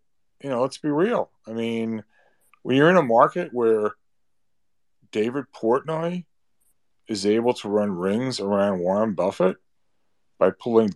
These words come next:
dice out of a bag and, and, for, and picking stocks, the ticker symbol corresponds to the letters he pulls out of the bag, and he's, and he, and he's, and he's ridiculing Warren Buffett, and he's kicking his butt when it comes to performance.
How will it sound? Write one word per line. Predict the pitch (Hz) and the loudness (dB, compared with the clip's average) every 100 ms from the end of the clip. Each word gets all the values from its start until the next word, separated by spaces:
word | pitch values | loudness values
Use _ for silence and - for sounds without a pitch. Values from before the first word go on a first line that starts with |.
| - | 0
dice | 90 120 - - | 2 0 -2 -4
out | 101 | -2
of | 98 | -2
a | 82 | -4
bag | - 87 98 131 156 - | -2 2 4 4 4 -4
and, | 87 87 | -8 -8
and, | 92 78 | -10 -12
for, | 90 | -12
and | 92 95 95 95 | -12 -12 -12 -8
picking | - 120 131 | -6 -6 -6
stocks, | - - 101 113 - | -4 0 0 0 -4
the | 87 | -12
ticker | - 107 113 | -6 -6 -4
symbol | - 113 117 | -4 -2 -2
corresponds | 110 104 95 - - 92 98 | -2 -2 -2 -4 -4 -4 -6
to | - | -10
the | 87 85 | -10 -8
letters | 85 92 107 | -6 -6 -8
he | 95 | -12
pulls | - 95 92 | -8 -4 0
out | 95 | 0
of | 90 | -2
the | 87 87 | -8 -10
bag, | 76 82 101 175 - _ _ _ _ _ _ _ _ _ _ | -6 -4 -4 -6 -16 _ _ _ _ _ _ _ _ _ _
and | 107 107 | -2 2
he's, | 104 92 | 2 0
and | - 98 | -2 -2
he, | 92 85 | -2 -4
and | 92 | -4
he's, | 92 87 82 | -4 -6 -8
and | - | -6
he's | 92 85 | -6 -4
ridiculing | 90 107 - 110 101 | -2 -2 0 0 0
Warren | 92 95 95 | 0 -2 -2
Buffett, | 87 87 - 151 - _ _ _ _ _ _ _ - | -6 -4 -2 -4 -4 _ _ _ _ _ _ _ -4
and | 104 | -2
he's | 95 | 0
kicking | - 120 127 | 2 2 2
his | 95 | 0
butt | - 98 110 | 2 4 4
when | 110 101 | 2 -2
it | - | 0
comes | 110 101 - | -2 -2 -4
to | - 90 | -10 -10
performance. | 90 - 85 131 185 - | -8 -6 -4 -2 -4 -6